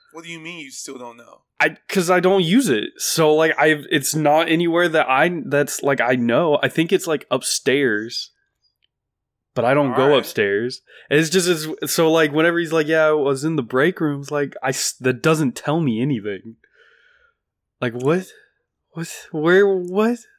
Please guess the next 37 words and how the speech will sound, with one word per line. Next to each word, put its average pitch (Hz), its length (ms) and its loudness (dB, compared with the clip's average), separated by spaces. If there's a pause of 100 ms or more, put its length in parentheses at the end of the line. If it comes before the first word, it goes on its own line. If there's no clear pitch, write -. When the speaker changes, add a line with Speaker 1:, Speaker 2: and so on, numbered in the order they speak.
(300)
Speaker 2:
Two 233 280 2
and 226 100 6
a 233 120 6
half 220 320 2
Speaker 1:
I - 60 -8
think - 40 -6
Speaker 2:
hours. 139 840 -4 (360)
Speaker 1:
I 185 120 4
think 220 200 0
everyone 156 680 -4
has 139 340 -8
that. 127 380 -8 (140)
I 143 80 -10
think 147 240 -10
everyone, 123 640 -14
um, 113 680 -16 (520)
who, 127 280 -16 (240)
I, 131 220 -8
I - 20 -14
think 147 200 -8
every 135 320 -8
job 120 480 -8
has 120 260 -14
that 117 200 -12
person. 117 480 -18 (500)
Uh, 120 180 -8
'cause - 180 -12
I, 151 200 4
I 151 180 4
have 160 160 0
someone 147 360 -8
like 131 220 -8
that 127 240 -10
too, 127 500 -14
where 127 180 -8
I 127 140 -6
am, 123 460 -10